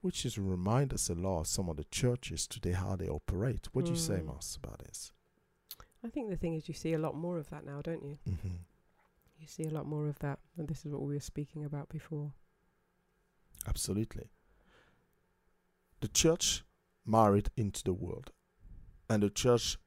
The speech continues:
Speaker 1: became one. <clears throat> The expression that we use a lot in church, carnal. You know,
Speaker 2: Mm.
Speaker 1: the church became very, very, very carnal and became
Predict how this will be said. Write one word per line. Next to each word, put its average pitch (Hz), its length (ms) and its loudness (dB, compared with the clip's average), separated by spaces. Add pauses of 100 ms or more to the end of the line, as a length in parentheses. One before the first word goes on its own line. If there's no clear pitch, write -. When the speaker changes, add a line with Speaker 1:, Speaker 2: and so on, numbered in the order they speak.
Speaker 1:
became 101 540 2
one. 104 280 6 (140)
<clears throat> 120 380 2
The 104 60 -4
expression 101 480 2
that 90 120 6
we 90 120 2
use 92 200 2
a 90 40 4
lot 90 140 4
in 85 100 -2
church, 87 440 2
carnal. 90 440 4 (640)
You 92 120 -6
know, 76 160 -2
Speaker 2:
Mm. 160 260 -8
Speaker 1:
the 90 100 0
church 107 340 6
became 95 300 -2
very, 95 480 6
very, 90 280 4
very 85 120 0
carnal 101 500 0
and 87 160 0
became 98 360 0